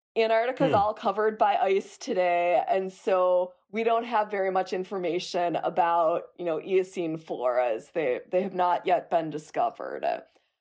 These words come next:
Speaker 1: So it's possible that there could have been permafrost on Antarctica, and that could certainly be a, a source of methane, which could have
Speaker 2: Oh.
Speaker 1: caused the P E T M.
Speaker 2: Well, that's really interesting, huh?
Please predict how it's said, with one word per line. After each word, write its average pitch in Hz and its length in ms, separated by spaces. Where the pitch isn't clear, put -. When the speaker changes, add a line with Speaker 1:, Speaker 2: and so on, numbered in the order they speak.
Speaker 1:
So 269 360
it's - 320
possible 330 840
that 302 200
there 285 180
could 285 220
have 277 260
been 233 500
permafrost 240 840
on 220 180
Antarctica, 214 880
and 202 200
that 214 380
could 226 180
certainly 208 400
be 185 160
a, 180 160
a 196 80
source 190 420
of 170 120
methane, 190 800
which 196 160
could 117 180
have 160 100
Speaker 2:
Oh. - 80
Speaker 1:
caused - 360
the - 60
P - 120
E - 60
T 156 200
M. 71 460
Speaker 2:
Well, 98 140
that's 107 300
really 90 260
interesting, 80 640
huh? 147 180